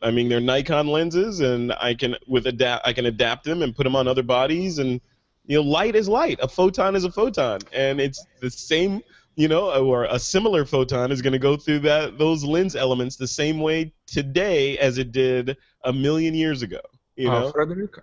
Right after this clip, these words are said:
Speaker 2: uh, it
Speaker 1: Yeah.
Speaker 2: may be, I may be speculating, but, you know, there is, uh, spectrum, uh, for continuous light. I just read it. I don't use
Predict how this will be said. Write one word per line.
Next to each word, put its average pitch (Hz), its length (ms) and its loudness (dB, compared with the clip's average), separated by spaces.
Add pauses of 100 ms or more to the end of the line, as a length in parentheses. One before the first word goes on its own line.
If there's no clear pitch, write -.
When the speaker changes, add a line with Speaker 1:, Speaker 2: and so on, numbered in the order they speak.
(120)
Speaker 2:
uh, 123 180 -2
it 143 160 -4
Speaker 1:
Yeah. 170 60 2
Speaker 2:
may 175 160 2
be, 151 120 0
I 131 140 0
may 175 160 2
be 160 140 0
speculating, 143 680 -4
but, 110 180 0 (160)
you 131 100 -4
know, 151 180 0
there 123 160 0
is, 131 240 -4
uh, 110 460 0
spectrum, - 840 -6 (160)
uh, 101 300 2
for 117 340 0
continuous 131 540 0
light. 101 220 2
I 120 80 2
just 107 260 -4
read 117 160 2
it. 92 80 -4
I 98 100 0
don't 107 240 -2
use 113 300 -6